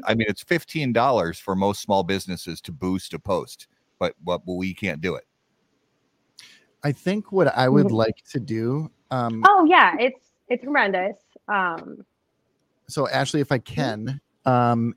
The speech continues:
Speaker 2: and we can figure this out in post and maybe take this out, but I think, do we have a, uh, Smoke Inn ad to run?
Speaker 1: Yeah.
Speaker 2: I think maybe what we can do is run the Smoke Inn ad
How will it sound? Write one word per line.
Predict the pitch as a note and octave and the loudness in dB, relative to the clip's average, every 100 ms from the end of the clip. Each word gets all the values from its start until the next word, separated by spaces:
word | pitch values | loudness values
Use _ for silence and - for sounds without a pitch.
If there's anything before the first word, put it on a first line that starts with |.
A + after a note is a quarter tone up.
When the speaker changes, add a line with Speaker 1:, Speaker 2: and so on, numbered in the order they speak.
| - | -2
Speaker 2:
and | A#2+ A2+ G#2 - | 0 0 -2 -6
we | C3 C3+ | -4 -2
can | - C3 B2 A2+ - _ | 0 0 0 -2 -4 _
figure | - B2+ A#2 | -2 0 2
this | A2 A2+ | 2 2
out | G#2+ | 2
in | G2+ G2+ | 0 -4
post | - C3 G2+ - - - | 2 2 2 -2 -14 -8
and | A2+ | -4
maybe | G#2+ G#2 G#2 | -2 -2 -4
take | - A2 | -4 -6
this | G2+ - | -4 -2
out, | G2+ - | -4 0
but | A2 - _ - - _ _ | 0 0 _ -20 -20 _ _
I | C3 | 0
think, | C3 - C3+ | 0 -2 -4
do | C3 | 2
we | C#3 D#3 | 2 2
have | D3 D3 C3+ - | 0 -2 -2 -4
a, | A#2+ A2+ A2+ A2 | -2 0 0 0
uh, | G2+ | -2
Smoke | G2+ - A#2 A#2 | -8 -4 -2 -2
Inn | - A2 A2+ B2 B2+ _ _ _ _ _ - | -4 -2 -2 -2 -6 _ _ _ _ _ -2
ad | B2 A#2+ A#2+ | 0 0 -2
to | C3+ | -2
run? | B2 C3 C#3 D3 - _ _ | 0 0 0 -4 -10 _ _
Speaker 1:
Yeah. | D3+ A#3+ - _ _ _ _ | -8 -8 -12 _ _ _ _
Speaker 2:
I | C3 | -2
think | A#2+ D#3 D#3 - - | 0 -2 -2 -8 -4
maybe | B2+ C3+ C#3 | 0 2 2
what | C3 | 0
we | B2 | -2
can | B2 D3+ | -4 -2
do | A#2+ G2+ A2 C3 - | 0 0 -2 -4 -2
is | A2 F#2+ | -2 0
run | A2 A2 | 0 0
the | B2+ | 0
Smoke | - B2+ B2+ | -2 -2 0
Inn | B2 G#2 | 0 0
ad | G2+ F#2+ F#2 B2 | -4 -8 -6 -8